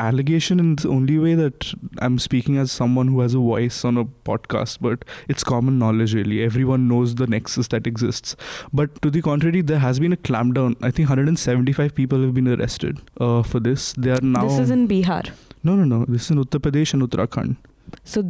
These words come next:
Speaker 2: the number of people arrested in Uttar Pradesh and Uttarakhand is
Speaker 1: It's
Speaker 2: seventy-five.
Speaker 1: one hundred and seventy-five.
Speaker 2: Okay.
Speaker 1: This is India Today's numbers. And, but there's a back and forth in the way that the U P police is trying to blame Uttarakhand. They are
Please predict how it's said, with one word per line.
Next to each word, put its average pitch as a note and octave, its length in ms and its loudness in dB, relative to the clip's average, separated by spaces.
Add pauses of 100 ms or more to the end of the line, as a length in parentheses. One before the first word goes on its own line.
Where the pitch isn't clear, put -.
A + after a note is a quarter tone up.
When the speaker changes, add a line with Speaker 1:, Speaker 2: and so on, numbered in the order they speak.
(140)
Speaker 2:
the G#3+ 40 0
number G3+ 260 2
of A#3+ 140 -4
people G#3+ 360 0
arrested F3+ 480 -2
in F#3+ 160 0
Uttar F#3+ 340 -2
Pradesh F#3 300 0
and F#3+ 80 2
Uttarakhand F3+ 480 0
is A3 120 -2
Speaker 1:
It's - 20 -14
Speaker 2:
seventy-five. C3+ 320 0
Speaker 1:
one B2+ 80 2
hundred C3 200 2
and D3 100 2
seventy-five. A#2+ 520 0
Speaker 2:
Okay. D3 100 -2
Speaker 1:
This C3+ 180 -2
is C3 140 2
India B2+ 200 2
Today's C3 300 0
numbers. G2+ 440 -2 (460)
And, C#3+ 580 2
but D3 340 0
there's D3 140 2
a D#3 80 2
back C3 280 0
and C#3 60 2
forth D3+ 280 0
in C#3+ 100 4
the C#3+ 100 2
way C#3 220 2
that C3 220 0
the B2+ 80 2
U B2 140 2
P C3+ 100 2
police B2+ 400 0
is B2+ 120 -2
trying B2 240 0
to B2+ 180 0
blame B2 260 2 (160)
Uttarakhand. B2 460 0
They B2 80 2
are B2 40 2